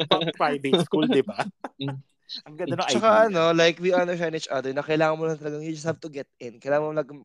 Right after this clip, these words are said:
Speaker 3: kailangan mo lang mag-enroll, tapos, ano, <laughs> bahala na. Alam mo
Speaker 1: Oo.
Speaker 3: yun, pwede mo siyang uwing kasi medyo flexible din yung payment terms ni A-, ni Adamson.
Speaker 1: Totoo.
Speaker 3: May classmate ako, kilala mo to, Cuevas, na I think nakwento ko na sa, sa'yo to, but offline lang na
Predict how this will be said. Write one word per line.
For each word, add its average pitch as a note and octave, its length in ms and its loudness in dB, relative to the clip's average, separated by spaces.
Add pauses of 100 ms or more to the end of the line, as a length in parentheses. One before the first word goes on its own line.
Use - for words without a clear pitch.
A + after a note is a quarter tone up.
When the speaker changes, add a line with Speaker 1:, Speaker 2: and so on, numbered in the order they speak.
(140)
Speaker 3:
kailangan D3 240 2
mo D3+ 80 -2
lang D3 160 -4
mag-enroll, B2+ 480 -6
tapos, B2 640 -6 (960)
ano, C3+ 560 -2
<laughs> - 240 -20
bahala D#3+ 560 6
na. B2+ 140 -2 (340)
Alam E3 160 4
mo - 0 -
Speaker 1:
Oo. F#3 80 2
Speaker 3:
yun, F3+ 80 -4
pwede E3 240 2
mo E3 120 -6
siyang D#3 200 -4
uwing B2+ 280 -6
kasi D#3+ 280 -4 (160)
medyo D#3+ 320 -4
flexible C#3+ 560 -4
din C#3 240 -8
yung A#2+ 80 -20
payment B2+ 400 -10
terms C3 320 -14
ni A2 80 -18
A-, A#2+ 240 -20
ni C3 160 -16
Adamson. A#2+ 520 -12 (200)
Speaker 1:
Totoo. F3 240 -6
Speaker 3:
May F3 160 4
classmate F#3 560 4
ako, C3 280 0
kilala C#3 280 2
mo B2+ 160 -2
to, B2 160 -12
Cuevas, A#2+ 680 -12
na B2 200 -14 (360)
I A3+ 80 4
think A#3 160 -6
nakwento F#3+ 260 4
ko E3 80 0
na D#3+ 60 2
sa, D3+ 160 -4 (200)
sa'yo C#3 220 -2
to, C3 160 -6
but B2 220 -8
offline B2+ 420 -4
lang B2+ 220 -8
na C3+ 160 -10